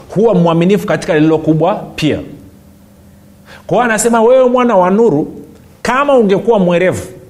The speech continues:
kama vile ambavyo wana wa giza walivyo, ungekuwa makini katika kufanya uwakili mzuri kwa kile ambacho kimekabidhiwa mikononi mwako sasa hivi.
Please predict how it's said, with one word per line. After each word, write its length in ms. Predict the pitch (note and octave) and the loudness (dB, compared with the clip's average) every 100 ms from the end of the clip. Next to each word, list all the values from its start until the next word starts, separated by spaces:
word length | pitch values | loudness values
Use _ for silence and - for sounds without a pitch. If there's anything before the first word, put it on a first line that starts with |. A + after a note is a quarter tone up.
| - - - - - - - - | -20 -20 -20 -20 -20 -20 -20 -8
kama 320 | G#3+ A#3+ A#3+ | -4 0 0
vile 220 | G#3+ A#3 | 0 0
ambavyo 420 | F#3+ F#3+ G#3+ G3+ | 0 -2 0 2
wana 220 | G3 G3 F3+ | 2 2 0
wa 120 | D#3+ | 0
giza 280 | F3 F#3 D#3+ | 0 0 2
walivyo, 440 | D3 E3 G#2+ - - - - - - - - - | 2 0 -2 -8 -14 -20 -20 -20 -20 -20 -16 -4
ungekuwa 520 | D#3+ F3 F#3 G3+ A#3 | 0 2 0 0 0
makini 680 | F3+ E3+ - C4 G#3+ D#3+ G#3 - - | -2 -4 -2 0 0 0 -6 -14 -8
katika 420 | E3 E3 A3 F#3+ | -6 -4 -4 -4
kufanya 600 | - F#3+ D#3 - G#3 G3 | -4 -6 -4 -2 0 2
uwakili 520 | D#3+ D#3+ D#3+ A3 G3+ | 2 0 -2 -2 0
mzuri 400 | D#3+ D#3 F#3 F3+ | 0 0 2 0
kwa 180 | - D#3 | 0 -4
kile 240 | F3 G#3 | -2 -2
ambacho 360 | E3 E3 F#3 F3 | 0 -2 -2 -4
kimekabidhiwa 760 | - D3+ D3+ D#3+ D#3 D3 G3+ D#3+ | -4 -4 -4 -4 -2 0 0 0
mikononi 400 | C#3 D3 C#3+ C#3+ | -2 -2 -2 0
mwako 280 | D#3+ D#3 | -2 -2
sasa 240 | A#2+ G#2 B2 | -6 -6 -4
hivi. 160 | G#2 | -4